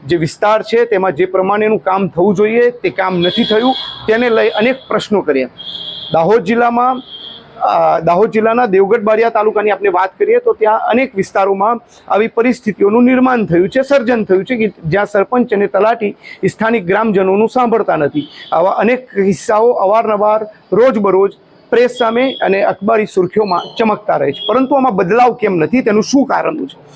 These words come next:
આજે સરપંચની વ્યાખ્યા એ થઈ ગઈ છે કે જીતતાની સાથે જ થોડા જ સમયમાં કાળા કલરની સ્કોર્પિયો, કાળા કલરના એમાં કાચ અને આગળ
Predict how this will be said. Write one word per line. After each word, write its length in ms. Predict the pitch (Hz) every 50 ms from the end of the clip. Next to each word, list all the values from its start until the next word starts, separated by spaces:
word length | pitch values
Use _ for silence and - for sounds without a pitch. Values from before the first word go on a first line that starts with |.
| - - - - - - -
આજે 180 | 170 180 233
સરપંચની 520 | 233 - 208 208 - 254 262 254 247 247 240
વ્યાખ્યા 360 | 214 214 208 - - 240 220
એ 120 | 220 240
થઈ 200 | 233 220 208 208
ગઈ 180 | 180 185 180 170
છે 240 | - 185 202 226 - _ _ - - - _ -
કે 80 | 202
જીતતાની 460 | 180 135 180 185 - - 233 220 226 170
સાથે 320 | - 202 190 190 233 226
જ 40 | - - -
થોડા 200 | 190 208 214 220
જ 40 | 214 - -
સમયમાં 440 | - 202 196 208 196 196 190 190 180 - - - - - - - - - - -
કાળા 240 | - 185 190 202 214
કલરની 440 | 208 214 202 208 208 190 214 208 185
સ્કોર્પિયો, 680 | - - - 233 226 233 - 240 240 247 - - - _ _ _ - - _ - - -
કાળા 240 | - 190 196 202
કલરના 380 | 190 196 202 196 196 185 196 190
એમાં 200 | 185 185 175 170
કાચ 480 | - 220 226 226 202 185 - - - -
અને 220 | - 165 170 170
આગળ 580 | 175 - 170 180 190 190 226 190 175 180 185